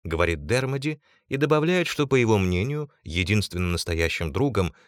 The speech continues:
Нильсон считал только свою чёрно-белую собаку. Нильсон и сам это подтверждает. Он любил собаку и относился к ней как к собственному ребёнку.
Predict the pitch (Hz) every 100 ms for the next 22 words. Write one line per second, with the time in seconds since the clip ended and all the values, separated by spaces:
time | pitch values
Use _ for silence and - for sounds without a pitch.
0 | _ 127 165 135 135 123 107 101 127 113
1 | 127 107 95 85 85 - 95 78 80 82
2 | 78 76 - 82 82 - - - _ _
3 | _ _ _ _ - 90 165 185 - 92
4 | - - 92 101 113 104 92 90 82 82
5 | - 80 82 - - - _ _ _ 120
6 | 113 110 120 143 120 - 80 78 - 98
7 | 98 104 127 127 170 165 - 127 139 143
8 | 139 117 - 110 - 90 92 92 101 101
9 | 87 78 - -